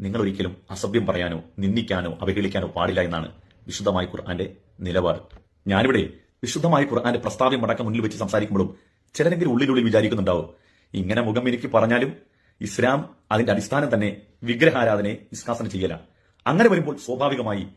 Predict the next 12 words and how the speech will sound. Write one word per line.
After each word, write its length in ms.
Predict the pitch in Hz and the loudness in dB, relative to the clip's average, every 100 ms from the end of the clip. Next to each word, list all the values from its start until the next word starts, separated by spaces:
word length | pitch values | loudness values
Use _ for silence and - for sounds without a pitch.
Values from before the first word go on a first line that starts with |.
| _ _ - | _ _ -12
സംഘപരിവാറിനെ 540 | 95 113 131 131 131 | -6 -2 2 2 0
എതിർക്കുന്നു 400 | 117 127 139 135 156 - | -2 -4 -6 -8 -10 -4
എന്നതുവഴി 400 | 127 156 123 139 - _ - | -2 0 0 -2 -10 _ -8
ഹൈന്ദവ 300 | 95 117 139 | -4 -2 -2
ദർശനത്തെ 380 | 120 - 147 - 120 | -4 -2 -4 -2 0
തന്നെയല്ലേ 260 | 135 123 | 2 2
എതിർക്കുന്നതെന്ന് 460 | 120 117 127 127 139 | 2 0 -4 -2 0
ഒരു 80 | 160 | 4
വേള 180 | 185 196 - _ _ | 4 2 -4 _ _
ആരെങ്കിലും 300 | 104 143 160 | -2 0 0
ചിന്തിച്ചു 260 | 165 170 - | -2 -2 -2
പോകും. 220 | 104 82 | -2 -4